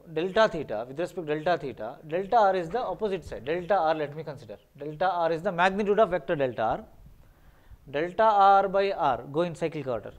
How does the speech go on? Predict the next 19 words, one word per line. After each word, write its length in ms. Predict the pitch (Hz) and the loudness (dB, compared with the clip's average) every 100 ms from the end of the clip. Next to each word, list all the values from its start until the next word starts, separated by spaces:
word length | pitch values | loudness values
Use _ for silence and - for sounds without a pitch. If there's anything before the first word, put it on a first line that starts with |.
| - | -18
huh? 100 | 180 - _ _ - | -20 -20 _ _ -6
Delta 340 | 139 156 196 | -6 -2 2
R 500 | 196 160 160 165 170 | 2 2 2 2 2
by 280 | 160 165 180 | 0 -2 -2
R 480 | 131 127 104 117 185 151 - - - - - - - _ _ _ _ _ _ _ _ _ _ _ | -4 -4 -2 -4 -6 -10 -18 -20 -20 -20 -20 -20 -20 _ _ _ _ _ _ _ _ _ _ _
is 240 | 160 143 - 196 | -12 -12 -10 -4
equal 500 | 208 214 151 131 110 | -2 -2 -4 -4 -4
to, 340 | 120 131 123 104 - - _ - - - - - - | -6 -6 -6 -10 -16 -20 _ -20 -20 -20 -20 -20 -8
here 280 | - 220 - - - _ _ _ _ _ _ _ _ _ | 4 4 4 -2 -20 _ _ _ _ _ _ _ _ _
opposite 480 | 151 156 240 220 240 | -4 0 0 0 -2
side 400 | - 208 214 202 | 0 4 4 2
to 80 | 202 | 0
what 180 | 190 180 | 2 2
is 160 | 190 170 | 0 0
delta 300 | 175 175 185 | -2 2 0
theta 340 | 180 180 180 | 0 0 2
is 260 | 208 254 - 185 | 0 -2 -10 -4
delta 380 | 220 202 208 | -2 0 0
V, 140 | 170 | 0